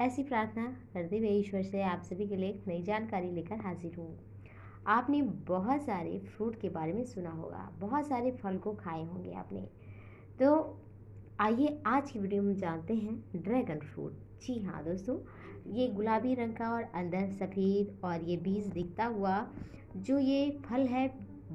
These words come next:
बहुत ही विटामिन, प्रोटीन से भरा हुआ है, हमारे सेहत के लिए बहुत ही लाभप्रद है।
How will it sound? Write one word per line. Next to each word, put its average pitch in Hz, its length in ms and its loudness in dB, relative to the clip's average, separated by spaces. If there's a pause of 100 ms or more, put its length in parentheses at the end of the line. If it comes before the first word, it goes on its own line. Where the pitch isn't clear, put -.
(100)
बहुत 262 680 4
ही 233 200 -2
विटामिन, 185 640 4
प्रोटीन 180 500 0
से 175 200 2 (100)
भरा 165 300 0
हुआ 170 280 0
है, 170 260 0 (600)
हमारे 202 480 6 (120)
सेहत 180 520 -2
के 190 140 4
लिए 180 300 2 (240)
बहुत 175 440 -2
ही 170 60 0
लाभप्रद 151 440 -2
है। 151 280 -4